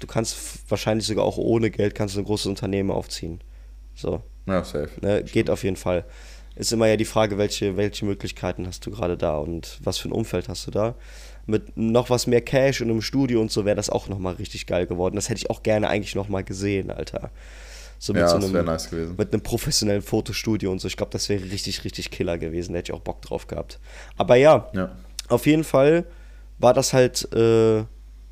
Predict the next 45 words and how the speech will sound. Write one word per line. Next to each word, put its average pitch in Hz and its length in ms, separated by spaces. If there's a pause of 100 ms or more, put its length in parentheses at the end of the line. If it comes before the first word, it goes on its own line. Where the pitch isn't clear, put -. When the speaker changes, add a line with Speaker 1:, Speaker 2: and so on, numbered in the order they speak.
(160)
Speaker 1:
das 117 180
war 110 60
unser 127 200
drittes - 400
Chapter, 135 380
was 104 220
wesentlich 143 360
schlechter 127 320
anlief, 127 300
als - 220
wir 107 100
uns 104 140
das 98 140
vorgestellt 104 520
hatten. 123 340 (480)
Wo 107 100
wir 104 140
wesentlich 127 400
weniger 123 300
verkauft - 440
haben, 101 200
als 101 160
eigentlich 113 360
geplant, 123 440 (480)
weil 113 160
wir 131 100
vor - 220
allem 143 220
echt - 240
so 135 280
krass - 400
überzeugt 143 460
von - 120
unseren 117 240
Produkten 123 440
waren. 95 260 (420)
Also 113 260
auch - 160
da 151 260
wieder, 107 340
alles, 165 220
was 131 140
ihr 131 80
so 120 140
an 110 280